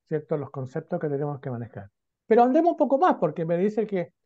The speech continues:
en la cosa digital es un hecho grabado especial,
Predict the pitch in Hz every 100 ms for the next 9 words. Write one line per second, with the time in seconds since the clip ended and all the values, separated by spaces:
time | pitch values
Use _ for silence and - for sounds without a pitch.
0 | _ _ - 139 139 196 202 202 190 165
1 | 190 202 226 - _ _ _ _ _ -
2 | 175 196 190 - _ _ 151 147 185 208
3 | 170 156 170 180 175 - 151 - 339 254
4 | 110